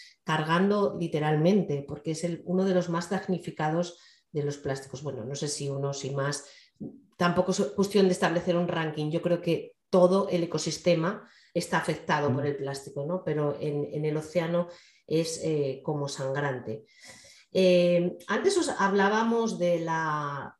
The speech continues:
Speaker 1: reutilización, reciclado. Decíamos que esa R la dejamos para la última, porque era la última R que teníamos que ab-, abordar como consumidores, ¿no?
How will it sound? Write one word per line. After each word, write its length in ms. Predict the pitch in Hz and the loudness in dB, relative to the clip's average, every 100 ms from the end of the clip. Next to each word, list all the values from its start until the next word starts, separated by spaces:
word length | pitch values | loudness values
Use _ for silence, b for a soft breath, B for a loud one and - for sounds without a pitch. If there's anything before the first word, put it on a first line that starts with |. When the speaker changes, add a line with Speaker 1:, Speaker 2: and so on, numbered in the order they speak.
| _ | _
Speaker 1:
reutilización, 1200 | - 190 190 185 185 180 175 160 - 220 233 254 | -4 4 4 4 2 0 -2 -6 -2 0 0 2
reciclado. 760 | 202 175 165 - 196 220 220 | -2 -2 -10 -2 0 2 -2
Decíamos 420 | - 175 208 233 - | -2 -2 0 -2 -4
que 100 | 247 | -6
esa 260 | - 220 | 0 2
R 180 | 220 220 | 2 2
la 140 | 214 | 2
dejamos 480 | 185 - 180 202 208 | 2 0 -2 -2 -2
para 200 | - 185 | -2 -2
la 140 | 170 160 | 0 0
última, 500 | 190 190 190 185 - b b b | 0 0 0 -2 -4 b b b
porque 240 | - 190 208 | -4 0 4
era 140 | 240 | 4
la 100 | 233 | 6
última 400 | 226 - 240 208 | 4 2 0 0
R 160 | 208 214 | 0 -4
que 60 | |
teníamos 440 | 190 180 180 190 190 | -2 0 2 2 0
que 80 | 170 | 0
ab-, 200 | 170 165 | 0 0
abordar 520 | 175 160 156 156 160 | 0 0 0 0 0
como 200 | 170 165 | 0 -2
consumidores, 760 | 156 151 - 143 139 135 123 127 | -2 -4 -2 -2 0 0 -2 -6
¿no? 240 | 143 185 | -6 -8